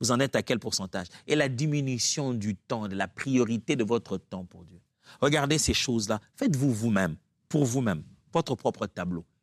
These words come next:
Et évaluez-vous. Et prenez ce tableau. Amenez ça dans la prière. Je vous défie, frère,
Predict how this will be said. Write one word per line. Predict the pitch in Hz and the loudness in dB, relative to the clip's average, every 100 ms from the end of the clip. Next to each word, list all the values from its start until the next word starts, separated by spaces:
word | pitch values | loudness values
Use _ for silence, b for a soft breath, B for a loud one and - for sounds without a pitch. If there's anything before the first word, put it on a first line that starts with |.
| _ - | _ 0
Et | 120 | 2
évaluez-vous. | 117 117 110 113 107 82 80 _ _ _ _ - | 2 2 2 0 0 -4 -18 _ _ _ _ -2
Et | 143 | -2
prenez | - 135 151 139 | -2 0 0 0
ce | 120 98 | -2 -4
tableau. | - 82 65 - _ _ _ _ _ _ _ _ | -6 -10 -10 -16 _ _ _ _ _ _ _ _
Amenez | 85 82 90 90 | -14 -8 -6 -4
ça | - 85 | -6 -6
dans | 78 | -12
la | 71 | -14
prière. | - 73 50 - _ _ _ B B | -16 -16 -16 -20 _ _ _ B B
Je | 113 | 0
vous | 139 123 | 2 2
défie, | 107 98 135 117 - 117 | 0 -2 -4 -4 -8 -8
frère, | - 92 | -4 -4